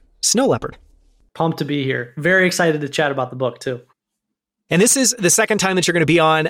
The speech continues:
Speaker 1: I don't, off the top of my head, remember the episode number of the last time you were on the podcast, but, um, that conversation was a ton of fun. We will link to it in the show notes. And that was for a very different book that you, that you wrote.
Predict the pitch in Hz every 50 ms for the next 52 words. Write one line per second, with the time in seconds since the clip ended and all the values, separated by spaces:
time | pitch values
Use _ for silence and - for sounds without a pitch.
0 | - - 160 151 135 123 160 160 165 175 160 147 - - 165 156 151 135 135 151
1 | 143 139 139 139 143 143 147 147 151 143 139 135 139 - 147 127 135 143 - 165
2 | 165 - 151 - 160 147 139 139 135 131 139 135 127 123 117 131 131 135 135 -
3 | - - 147 135 131 127 127 131 139 135 135 - - 254 262 - - 226 202 185
4 | 180 - - - 170 156 151 151 _ - 156 147 139 135 135 123 120 165 190 -
5 | - 185 180 - - 170 165 - - 151 135 131 131 - 151 143 131 - 143 135
6 | 131 131 135 - 143 135 127 123 127 135 135 - 147 139 127 123 - - 139 131
7 | 127 123 120 - - - - - - - - - - 151 151 165 180 196 - -
8 | - 160 160 151 131 175 202 214 202 202 - 175 165 135 - 151 147 - - -
9 | _ - - - - - _ - - 151 147 - 165 147 143 143 143 139 135 127
10 | 143 147 - 123 131 123 117 135 135 127 127 - -